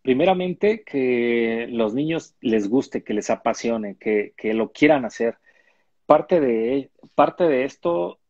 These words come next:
involucra a los papás, que los papás los apoyen, que en vez de, en vez de castigar a un niño no haciendo deporte, llévalo a entrenar. El niño se va a distraer y va a dejar los malos pensamientos, se va a hacer una mejor persona, ¿no? Con,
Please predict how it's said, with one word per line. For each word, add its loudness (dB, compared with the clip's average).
involucra -2
a -2
los -4
papás, -6
que -6
los -6
papás 0
los -4
apoyen, -6
que -8
en -4
vez 6
de, 4
en -2
vez 4
de 0
castigar 2
a 4
un -6
niño -8
no 0
haciendo -4
deporte, -2
llévalo 0
a -6
entrenar. -8
El -6
niño 2
se -4
va 4
a 4
distraer 0
y 2
va 4
a 6
dejar 2
los -2
malos 0
pensamientos, -4
se -4
va 4
a -2
hacer -2
una 0
mejor -6
persona, -4
¿no? -14
Con, -16